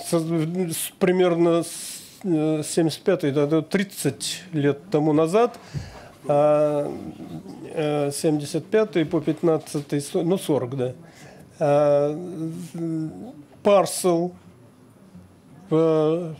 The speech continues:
тысяча девятьсот семьдесят пятом году доказал строго, что, э, если использовать только закон Кулона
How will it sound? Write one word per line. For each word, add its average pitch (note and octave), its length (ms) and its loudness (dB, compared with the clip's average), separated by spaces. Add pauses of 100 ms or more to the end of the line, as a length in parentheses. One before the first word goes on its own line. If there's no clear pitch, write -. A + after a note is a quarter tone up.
тысяча G3 260 0
девятьсот E3 440 2
семьдесят E3 540 0
пятом E3+ 560 0
году C#3 500 0 (840)
доказал D#3 840 2
строго, E3+ 800 2 (1000)
что, E3+ 600 0 (360)
э, D#3+ 340 2
если G3 720 4
использовать F3+ 760 2
только F#3 560 4
закон F3+ 500 2
Кулона D3+ 720 4